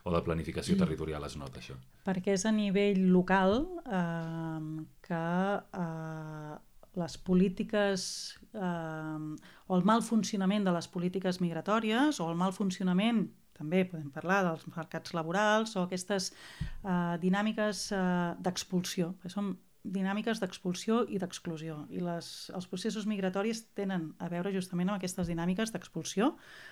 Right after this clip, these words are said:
Speaker 2: dels llocs d'origen, eh, d'atracció per part d'aquelles regions, en el cas de Catalunya claríssimament, que atrauen part, eh, d'aquestes migracions, no només pels factors en origen, sinó pels factors d'atracció en destí, i després aquestes dinàmiques d'exclusió,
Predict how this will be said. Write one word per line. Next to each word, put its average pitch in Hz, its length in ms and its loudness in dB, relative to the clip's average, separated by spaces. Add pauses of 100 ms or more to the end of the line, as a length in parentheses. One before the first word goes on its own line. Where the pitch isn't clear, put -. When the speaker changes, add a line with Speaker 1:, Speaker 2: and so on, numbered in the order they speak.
(140)
Speaker 2:
dels 180 240 -2
llocs 175 200 -4
d'origen, 196 460 2 (640)
eh, 196 100 -2
d'atracció 180 720 0
per - 160 -4
part 170 220 -6
d'aquelles 175 400 -2
regions, 196 520 0
en 170 60 -2
el 151 60 -4
cas 165 180 -6
de 170 80 -4
Catalunya 170 420 -4
claríssimament, 175 800 0
que 180 80 -4
atrauen 170 580 -2
part, 175 400 -4
eh, 165 320 -6
d'aquestes 170 540 -6
migracions, 170 500 -2
no 208 140 0
només 202 220 -2
pels 185 160 -2
factors 180 300 -4
en 160 80 0
origen, 196 340 0
sinó 170 200 -2
pels 160 180 -8
factors - 480 -6
d'atracció 180 720 -4
en 170 120 -2
destí, 254 300 -2 (320)
i 220 60 0
després 208 320 -2
aquestes 214 300 -2
dinàmiques 185 440 2
d'exclusió, 175 460 0